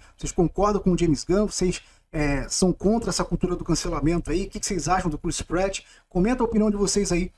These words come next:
que eu prometo que eu vou ler e vou responder. E caso você ainda não seja inscrito aqui no canal, se inscreva e ative o sininho. Isso é muito importante, pois assim o YouTube vai entender que você gostou do nosso conteúdo e vai te recomendar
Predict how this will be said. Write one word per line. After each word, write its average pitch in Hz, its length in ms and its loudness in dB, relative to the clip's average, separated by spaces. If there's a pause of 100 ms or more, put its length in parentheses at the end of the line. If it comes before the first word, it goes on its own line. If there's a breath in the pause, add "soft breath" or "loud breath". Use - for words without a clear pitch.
(160)
que 185 60 0
eu 175 40 0
prometo 180 360 2
que - 60 -2
eu 202 40 4
vou 180 140 2
ler 151 220 2 (260)
e 180 80 -2
vou 143 160 2
responder. 147 500 2 (220)
E - 80 -6
caso 240 280 0
você 247 180 0
ainda 247 120 4
não 247 120 4
seja 247 260 -2
inscrito 214 320 0
aqui 220 160 0
no 208 100 2
canal, 208 400 2 (200 loud breath)
se - 220 0
inscreva 208 640 2 (140)
e 208 60 0
ative 196 320 0
o 202 40 0
sininho. 202 560 2 (160)
Isso - 200 0
é 226 40 4
muito 208 240 2
importante, - 640 0 (160 soft breath)
pois 170 160 2
assim 202 200 2
o 196 40 4
YouTube 185 280 -2
vai 196 180 2
entender 196 320 0
que - 80 -8
você 190 220 -2
gostou 196 440 0
do 156 120 2
nosso 185 280 0
conteúdo 185 540 0 (260 soft breath)
e 196 60 -8
vai 160 240 2
te 160 140 -4
recomendar 160 600 0